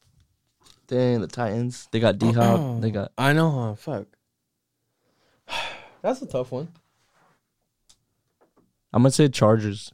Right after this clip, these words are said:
Speaker 1: just 'cause they, uh, they got Keenan Allen, they got Eckler, they got, they got Herbert, they got, they got some good
Speaker 2: Yeah,
Speaker 1: offensive
Speaker 2: exactly.
Speaker 1: firepower,
Speaker 2: Like, I don't
Speaker 1: but
Speaker 2: know where the fuck he was, like, <laughs> last, last Sunday, but if he, if he fucking shows up this Sunday, Herbert should be fucking,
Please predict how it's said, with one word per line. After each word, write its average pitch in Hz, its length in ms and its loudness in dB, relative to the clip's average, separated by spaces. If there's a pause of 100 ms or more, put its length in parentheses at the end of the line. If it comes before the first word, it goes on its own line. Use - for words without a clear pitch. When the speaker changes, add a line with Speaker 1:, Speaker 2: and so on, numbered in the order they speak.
Speaker 1:
just - 180 -8
'cause 117 160 2
they, 107 220 2
uh, 104 260 -2 (120)
they 120 80 -10
got 101 160 -4
Keenan 110 280 2
Allen, 107 340 2
they 104 100 -4
got 104 200 -2
Eckler, 104 400 -2
they 101 100 -8
got, 104 220 -8 (540)
they 110 80 -2
got 107 180 2
Herbert, 107 440 2
they - 80 -4
got, - 240 -8 (640)
they 107 100 -4
got 120 100 2
some 113 220 -2
good 104 260 0
Speaker 2:
Yeah, 104 60 -2
Speaker 1:
offensive 120 340 -2
Speaker 2:
exactly. 123 220 0 (180)
Speaker 1:
firepower, 104 120 -4
Speaker 2:
Like, - 40 -4
I 127 100 -4
don't 156 100 -4
Speaker 1:
but 170 40 -2
Speaker 2:
know 165 60 -4
where 160 120 0
the 147 80 0
fuck 147 220 -4
he 139 140 -4
was, 131 400 -2
like, 120 220 -4
<laughs> - 0 -
last, 135 420 -2
last 127 340 -2
Sunday, 147 320 0
but 120 280 -2
if 120 200 -4
he, 135 100 -4 (140)
if 135 220 -2
he 139 60 -6
fucking 139 320 -6
shows 135 260 -4
up 123 100 -4
this 123 160 -4
Sunday, 127 280 -6
Herbert 117 320 -6
should 110 220 -8
be 113 120 -12
fucking, 107 480 -12